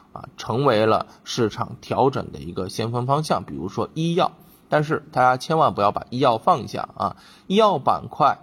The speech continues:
啊，现在只是在积累人气啊，来回轮动而已。那一旦调完几天之后，我认为还会再往上动啊，因为整个医药板块的基本面非常的棒，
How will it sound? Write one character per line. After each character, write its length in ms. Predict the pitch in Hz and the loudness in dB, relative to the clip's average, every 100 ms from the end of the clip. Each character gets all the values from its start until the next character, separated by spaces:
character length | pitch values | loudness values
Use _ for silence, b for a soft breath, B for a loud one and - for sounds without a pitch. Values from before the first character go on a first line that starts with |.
| - _ | -12 _
啊， 160 | - 120 | -14 -12
现 280 | - 147 127 | -4 -4 0
在 240 | 131 - | -2 -2
只 300 | - 110 82 | -8 -8 -8
是 360 | 90 - 160 92 | -10 -6 -4 -6
在 360 | - 101 78 b b _ | -4 -4 -4 b b _
积 220 | - 131 | -2 0
累 140 | 110 85 | 0 -2
人 320 | 87 90 117 | -8 -8 -8
气 340 | - 143 - B _ _ | -4 -6 -6 B _ _
啊， 180 | - 82 _ _ - | -8 -8 _ _ -4
来 240 | 101 113 | 2 2
回 240 | 123 104 | 2 0
轮 340 | 107 101 95 147 | 2 0 -4 0
动 220 | 190 113 | 0 0
而 220 | - 80 | -4 -6
已。 160 | 82 - - | -8 -16 -8
那 140 | 104 | -4
一 100 | 123 | 0
旦 240 | 180 147 | 2 0
调 160 | 131 117 | 2 4
完 180 | 131 143 | 4 0
几 120 | 101 | -6
天 200 | 120 117 | -8 -8
之 80 | 123 | -10
后， 160 | 127 | -10
我 100 | 95 | -8
认 140 | 90 113 | -6 -6
为 60 | |
还 260 | 113 - - | -6 -6 -6
会 160 | - 196 | -6 -6
再 140 | 92 | -8
往 200 | 71 - | -10 -12
上 200 | - - | -14 -12
动 160 | - - | -14 -14
啊， 100 | - | -10
因 120 | - | -4
为 160 | 143 131 B B - | -2 -2 B B -8
整 200 | 98 82 | -6 0
个 300 | 123 110 - | 2 2 -2
医 80 | - | 0
药 180 | 151 135 | 2 2
板 220 | 92 76 | 0 -4
块 120 | - | -6
的 100 | 87 | -10
基 180 | 90 202 | -8 -10
本 180 | 185 - | -8 -6
面 180 | 113 - | -8 -6
非 180 | 101 104 | -4 -6
常 220 | - - | -6 -14
的 60 | - | -6
棒， 200 | - | -2